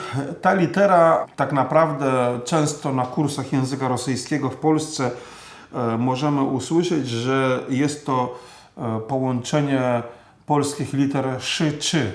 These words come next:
tak? Ale tak naprawdę Rosjanie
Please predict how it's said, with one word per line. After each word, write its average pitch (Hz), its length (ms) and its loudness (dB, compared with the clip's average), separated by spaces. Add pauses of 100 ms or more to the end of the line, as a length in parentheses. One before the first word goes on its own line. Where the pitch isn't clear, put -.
tak? 120 360 -4 (300)
Ale 135 500 2 (100)
tak 151 160 0
naprawdę 151 720 2 (300)
Rosjanie 139 840 2